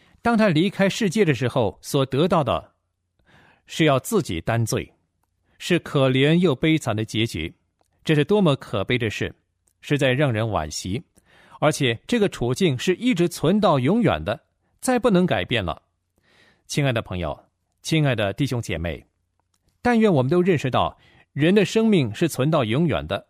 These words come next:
而永恒的结局如何，在今生就定好了。因此，选择永恒的归宿，到哪里去，是我们每个人今生的决定。没有任何人可以代替你做决定，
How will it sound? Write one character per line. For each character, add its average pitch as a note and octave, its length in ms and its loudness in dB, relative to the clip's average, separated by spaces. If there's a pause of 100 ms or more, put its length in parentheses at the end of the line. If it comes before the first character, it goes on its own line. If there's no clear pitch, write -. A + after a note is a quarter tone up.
(540)
而 F3 300 2
永 C3+ 280 2
恒 E3+ 180 -2
的 A3 120 2
结 B2+ 200 -2
局 B2 160 0
如 A2+ 160 0
何， F#2 320 -2 (320)
在 D3 160 2
今 G3 300 2
生 E3+ 260 2
就 B2+ 160 0
定 A2+ 200 -2
好 C#2+ 180 -6
了。 C#2 160 -8 (540)
因 G#3+ 120 2
此， E3+ 160 0
选 C3+ 360 0
择 C#3+ 220 2
永 C#3+ 200 0
恒 C#3 140 0
的 D#3+ 80 2
归 A#3 260 -2
宿， F3+ 340 -4 (400)
到 G#3+ 160 2
哪 F3+ 200 2
里 E3 120 0
去， - 380 -4 (220)
是 - 160 -2
我 C3+ 120 4
们 A#2+ 140 0
每 A2+ 300 -2
个 B2+ 100 -2
人 A#2+ 300 -2 (160)
今 D#3+ 340 2
生 D3 180 0
的 A2+ 80 0
决 E2+ 220 -6
定。 E2+ 180 -8 (600)
没 G3 160 4
有 G#3 100 6
任 A#3+ 180 2
何 D3+ 200 0
人 C3+ 140 2
可 D3+ 120 -2
以 C3+ 60 2
代 F#3 260 0
替 D#3+ 140 -2
你 A2 160 -2
做 C3 180 -2
决 F#2+ 180 -4
定， F2 220 -6